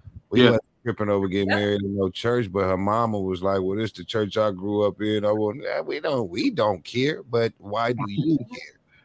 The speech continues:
Speaker 1: You see
Speaker 2: Yeah.
Speaker 1: what I'm saying? So
Speaker 2: Yeah.
Speaker 1: if you wanna spend your dime on that, then that's fine with us, but we ain't really tripping over that.
Speaker 2: Mm-hmm.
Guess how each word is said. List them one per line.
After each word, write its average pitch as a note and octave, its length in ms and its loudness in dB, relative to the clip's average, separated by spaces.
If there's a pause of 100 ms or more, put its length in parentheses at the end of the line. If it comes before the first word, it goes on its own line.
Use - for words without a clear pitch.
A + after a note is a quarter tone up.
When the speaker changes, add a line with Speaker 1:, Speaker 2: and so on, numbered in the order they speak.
(120)
Speaker 1:
You A#2 160 0
see A2+ 120 4
Speaker 2:
Yeah. A#2 120 8
Speaker 1:
what - 140 -2 (220)
I'm G#2+ 80 -8 (140)
saying? A#2 240 0
So G#2+ 300 2
Speaker 2:
Yeah. A#2 140 6
Speaker 1:
if A2 60 2
you - 120 0
wanna - 240 -12
spend B2+ 340 0
your A#2+ 100 0
dime B2+ 460 0
on A2 160 0
that, G#2+ 200 0
then G#2+ 100 -2
that's A2 180 -2
fine A2 380 -2
with F#2+ 140 -2
us, A2 160 0
but F2 180 -10
we A#2 200 -4
ain't F#2 160 -8
really F2+ 220 -14
tripping F2+ 420 -6
over D2+ 260 -18
that. D#2+ 160 -16 (580)
Speaker 2:
Mm-hmm. G#2+ 140 0